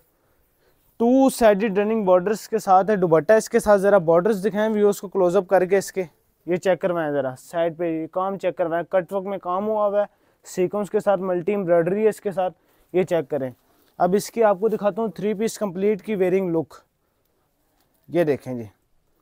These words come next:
ये थ्री पीस की कंप्लीट वेयरिंग लुक आएगी। ज़रा प्रॉपर ओवरव्यू दें व्यूअर्स को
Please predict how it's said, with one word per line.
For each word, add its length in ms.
ये 200
थ्री 260
पीस 280
की 100
कंप्लीट 400
वेयरिंग 280
लुक 220
आएगी। 280
ज़रा 160
प्रॉपर 520
ओवरव्यू 440
दें 180
व्यूअर्स 340
को 160